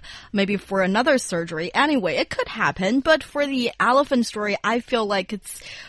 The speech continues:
just very dangerous for kids. What if they never know in the future about the real situation of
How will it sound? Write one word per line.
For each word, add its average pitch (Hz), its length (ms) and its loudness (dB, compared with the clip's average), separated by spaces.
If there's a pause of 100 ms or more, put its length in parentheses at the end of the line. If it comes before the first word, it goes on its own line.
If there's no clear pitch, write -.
(100)
just 330 460 0
very 262 300 4
dangerous 349 480 2
for 196 140 -6
kids. 190 380 -4
What 277 160 4
if 330 180 4
they 247 240 4
never 233 380 2
know 220 300 4
in 220 120 0
the 208 80 0
future 175 640 -4
about 175 420 -2
the 180 160 -8
real 180 280 -2
situation 196 840 -2 (200)
of 185 160 0